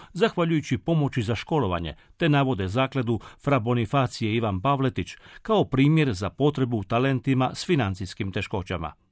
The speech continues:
Danas je u Zagrebu pokopan karmeličanin otac Vjenceslav Mihetec, koji je preminuo u sedamdesetoj godini. U sjećanju ostaje mnogima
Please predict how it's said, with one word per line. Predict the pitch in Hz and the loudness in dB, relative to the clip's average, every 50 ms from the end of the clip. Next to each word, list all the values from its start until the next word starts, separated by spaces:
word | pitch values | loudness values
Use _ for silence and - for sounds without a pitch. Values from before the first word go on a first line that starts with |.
| _ _ _ _ _ _ _ _ _ _ _ _ _ _ _ _ _ _ _ _ | _ _ _ _ _ _ _ _ _ _ _ _ _ _ _ _ _ _ _ _
Danas | - 110 120 113 110 107 101 - - - | -2 0 0 0 0 -2 -6 -6 -4 -2
je | 110 | -2
u | 101 107 110 | -2 -2 -2
Zagrebu | 101 107 123 123 113 131 143 139 147 | 0 0 0 2 2 2 2 2 0
pokopan | 135 - 151 139 - 131 - 131 131 127 113 | 0 0 -2 0 -2 -2 0 2 2 2 0
karmeličanin | - 123 110 113 113 110 110 131 135 - 139 131 131 127 127 131 - | 0 -2 0 0 0 0 0 0 0 2 0 2 2 2 2 0 0
otac | 135 127 123 131 113 - - _ | -2 -2 0 0 -4 -4 -6 _
Vjenceslav | 135 104 110 135 127 107 110 104 - - 110 98 | -8 -2 0 0 0 0 -2 -6 -6 -4 -4 -2
Mihetec, | 107 113 107 110 131 127 - 113 90 - - - - - - - - | -2 -2 0 -2 -2 -2 -2 -4 -4 -4 -12 -16 -18 -20 -20 -20 -6
koji | - 233 247 220 | -4 -2 2 2
je | 156 - | 2 2
preminuo | - 117 113 113 135 151 156 151 147 139 135 131 123 | 2 0 0 2 2 2 4 4 4 4 4 4 2
u | 127 | 0
sedamdesetoj | 123 - 143 123 110 107 104 104 113 113 - - - - 104 | 0 0 -2 -2 0 -2 -2 0 0 -2 -2 -2 -4 -4 -4
godini. | 92 101 90 80 78 73 71 69 - _ _ _ _ _ _ _ - _ - | -2 -4 -4 -4 -6 -8 -8 -10 -14 _ _ _ _ _ _ _ -20 _ 0
U | 151 143 | 0 0
sjećanju | - - - 175 175 - 165 156 147 139 123 - | 0 2 2 2 4 4 2 2 4 2 2 4
ostaje | 147 147 143 - - 147 127 110 | 4 4 4 2 0 0 0 2
mnogima | 127 151 160 135 143 139 139 131 127 | 2 0 2 2 2 2 4 2 0